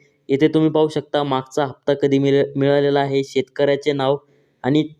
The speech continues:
बाकी सर्व डिटेल इथे दिलेले आहे, जसे की बँक डिटेल, स्टेटस, इन्स्टॉलमेंट,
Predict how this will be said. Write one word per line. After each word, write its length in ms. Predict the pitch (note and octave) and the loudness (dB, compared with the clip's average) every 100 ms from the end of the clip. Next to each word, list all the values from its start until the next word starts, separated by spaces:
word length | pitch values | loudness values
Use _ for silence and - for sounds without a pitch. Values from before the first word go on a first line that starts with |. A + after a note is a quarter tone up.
| _ _ _ - | _ _ _ -6
बाकी 280 | C3+ C#3 F3 | -4 0 -2
सर्व 380 | - F3 F3 F3+ | 0 0 2 4
डिटेल 360 | E3 E3 E3 | 2 2 0
इथे 180 | D#3+ D3+ | 2 2
दिलेले 260 | C3+ C3+ C3+ | 2 2 0
आहे, 260 | B2+ A2+ | 0 -2
जसे 260 | G#2+ B2+ C3 | 0 0 0
की 160 | C#3+ | -2
बँक 340 | C3+ C3 C3+ C3+ | 0 0 0 0
डिटेल, 400 | C3+ C#3 C#3 C#3+ | 0 2 0 -2
स्टेटस, 580 | C#3+ - B2+ C3+ C3+ - | -4 -2 0 2 0 -2
इन्स्टॉलमेंट, 640 | B2+ B2+ C3+ C3+ C3 C3+ | -6 -4 -2 0 0 -4